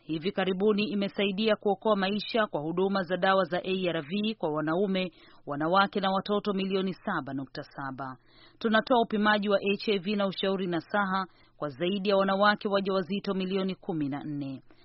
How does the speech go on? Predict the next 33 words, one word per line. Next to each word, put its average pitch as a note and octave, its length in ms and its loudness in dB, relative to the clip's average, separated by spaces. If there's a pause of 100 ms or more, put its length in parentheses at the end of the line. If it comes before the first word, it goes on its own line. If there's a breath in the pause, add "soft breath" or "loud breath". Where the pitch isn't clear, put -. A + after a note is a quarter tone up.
(140)
Tunawapatia F#3+ 680 0
mafunzo G#3 440 0
zaidi G#3 520 0
ya G3+ 100 6
wafanyakazi F#3+ 640 0
wapya G3+ 500 2
laki D3 240 -6
moja F3 340 0
na F3 160 0
elfu F3+ 320 -2
arobaini F3+ 640 -2 (340 loud breath)
wa D3 100 -2
huduma G3 360 2
za F3 200 0
afya A3 340 2
ili A#3 300 0
kutoa A3 280 0
huduma G3+ 380 0
za F#3+ 140 -2
H G3+ 360 -2
I G3 80 -2
V D#3 380 -6 (340 soft breath)
na D#3 60 -2
huduma G3 380 4
nyingine G3+ 420 0
zinazohusiana F3+ 840 -2
na E3+ 160 0
afya G3 360 0
katika F#3 300 -2
nchi G#3+ 320 -2
zilizoathiriwa F3+ 880 -2
na C#3 100 -6
ukimwi. C3+ 600 -8